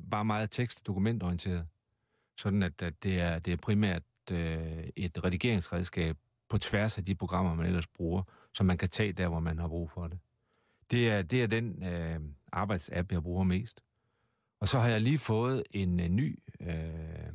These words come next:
app, som er en, øh, app, der gør, at din iPad og din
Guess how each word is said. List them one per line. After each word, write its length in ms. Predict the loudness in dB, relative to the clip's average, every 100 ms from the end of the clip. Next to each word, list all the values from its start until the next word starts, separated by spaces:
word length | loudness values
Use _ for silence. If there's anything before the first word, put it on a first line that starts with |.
| -14 _ _ _ _ _
app, 240 | -2 0 -4 -20 _ _ _ _
som 420 | -6 2 4 4 4
er 300 | 2 0 -2
en, 340 | -2 0 2
øh, 220 | 2 0
app, 200 | 0 -2 -2
der 80 | -2
gør, 260 | 0 0
at 360 | 0 -2 -4 0
din 140 | 0 2 0
iPad 360 | 0 0 0
og 140 | -4 -4
din 140 | -4